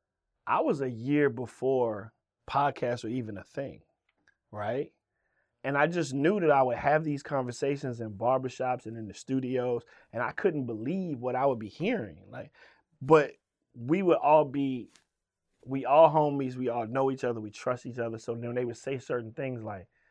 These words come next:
and you like, "Really?" And they're like, "Yeah, nah,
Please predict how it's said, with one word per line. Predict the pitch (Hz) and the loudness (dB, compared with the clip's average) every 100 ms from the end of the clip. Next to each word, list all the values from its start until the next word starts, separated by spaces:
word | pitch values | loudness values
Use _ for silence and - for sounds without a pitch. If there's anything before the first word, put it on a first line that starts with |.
| _ _ _ | _ _ _
and | 117 123 | -10 -8
you | 143 | -8
like, | 123 - - - _ _ _ _ _ _ _ _ _ _ _ _ _ | -10 -12 -16 -20 _ _ _ _ _ _ _ _ _ _ _ _ _
"Really?" | - 110 214 349 392 _ _ _ | -10 -2 0 -2 -6 _ _ _
And | 117 | -8
they're | 120 | -6
like, | 107 92 | -8 -10
"Yeah, | 92 101 | -10 -10
nah, | 80 76 90 | -10 -14 -14